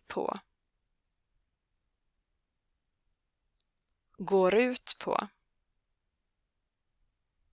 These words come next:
Ja, så kan vi göra. Det kan jag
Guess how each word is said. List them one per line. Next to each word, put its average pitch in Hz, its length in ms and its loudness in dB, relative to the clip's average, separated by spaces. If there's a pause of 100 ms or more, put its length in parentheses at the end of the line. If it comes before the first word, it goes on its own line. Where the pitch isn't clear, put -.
(2250)
Ja, 226 520 2 (340)
så 302 360 6
kan 277 260 0
vi 262 120 2
göra. 240 400 4 (760)
Det 254 400 6
kan 254 260 2
jag 175 340 6